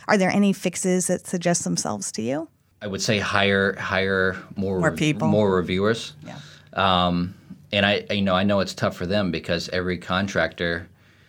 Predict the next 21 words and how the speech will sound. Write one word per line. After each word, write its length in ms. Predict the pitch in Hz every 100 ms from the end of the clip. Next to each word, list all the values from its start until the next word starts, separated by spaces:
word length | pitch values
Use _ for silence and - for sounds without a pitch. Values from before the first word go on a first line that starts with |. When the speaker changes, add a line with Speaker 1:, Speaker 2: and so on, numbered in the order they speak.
| _ _ -
Speaker 2:
uh, 300 | 90 87 87
in 120 | 92
the 80 | 95
city 480 | - 117 107 92 92 - - -
will 560 | 92 98 92 92 92 107 - - -
easily 420 | 110 117 95 90
hire 260 | 90 95 92
these 200 | 90 87
guys 280 | 90 87 87
out, 300 | 101 - - - 107
Speaker 1:
Yep. 180 | -
Speaker 2:
um, 560 | 87 85 85 85 82 90 - -
because 640 | 92 90 87 87 - - -
they 100 | 87
have 320 | 87 87 - - _
the 260 | 90 87 85
inside 360 | 90 92 87
knowledge. 420 | 85 95 82 - -
Speaker 1:
Right. 180 | 143 131 - - _
Speaker 2:
Um, 580 | 87 87 82 82 82 - - _ _ _ _ _ -
and 480 | 95 92 90 90